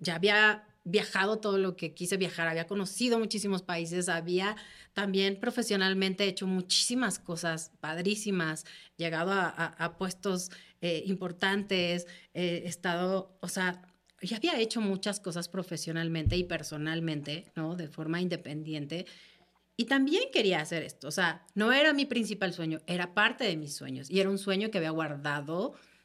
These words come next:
en mis adentros para no ser juzgada por querer ser mamá, ¿no?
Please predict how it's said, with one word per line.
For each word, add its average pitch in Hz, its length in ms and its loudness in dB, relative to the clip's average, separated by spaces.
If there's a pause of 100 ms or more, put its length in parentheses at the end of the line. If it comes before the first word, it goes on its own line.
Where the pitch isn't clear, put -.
(160)
en 156 340 -2
mis 165 180 0
adentros 165 680 0
para 165 320 0
no 160 380 -4
ser 185 260 -2
juzgada 170 580 0
por 156 200 -4
querer 143 240 -4
ser 185 180 -4
mamá, 156 500 -2 (300)
¿no? 165 320 -4